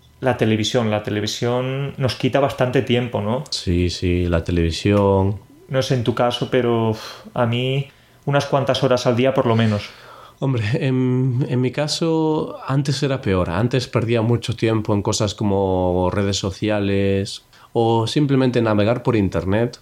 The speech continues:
Speaker 2: porque sabes que lees una noticia interesante, de estas que dice, "Las cinco cosas que debes saber sobre lo que sea". Pero luego al lado hay otra noticia interesante y luego otra, y al final, cuando no te das cuenta, has estado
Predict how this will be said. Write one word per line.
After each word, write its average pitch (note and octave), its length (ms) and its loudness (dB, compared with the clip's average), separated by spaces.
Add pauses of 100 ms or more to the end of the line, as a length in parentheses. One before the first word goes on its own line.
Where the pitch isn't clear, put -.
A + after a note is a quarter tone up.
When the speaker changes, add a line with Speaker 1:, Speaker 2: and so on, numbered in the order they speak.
(120)
Speaker 2:
porque F#2+ 340 -2
sabes A2 380 0
que G2 320 0
lees G#2+ 260 2
una A2 140 2
noticia G2+ 400 2
interesante, A2 800 0 (720)
de B2+ 260 -4
estas G#2 320 0
que G#2 140 -2
dice, F#2+ 420 0
"Las F#2+ 220 0
cinco D3 320 0
cosas C#3+ 400 -2
que A#2 100 0
debes C3+ 280 0
saber A#2+ 360 0
sobre F#2 720 2
lo F2 160 -2
que - 100 -6
sea". E2 360 -2 (520)
Pero A#2+ 200 2
luego C#3+ 540 2
al G2+ 160 0
lado A#2+ 380 0
hay G#2+ 160 0
otra G#2+ 200 -2
noticia G#2 340 -4
interesante C3 800 0
y A2+ 140 -4
luego F#2+ 280 2
otra, A#2+ 400 -2 (260)
y A2+ 60 -2
al G#2+ 80 -2
final, A2+ 540 0 (100)
cuando G#2 280 0
no A2 120 2
te A#2 60 0
das A2 180 0
cuenta, A#2 400 0
has G#2 240 -6
estado G2+ 600 -2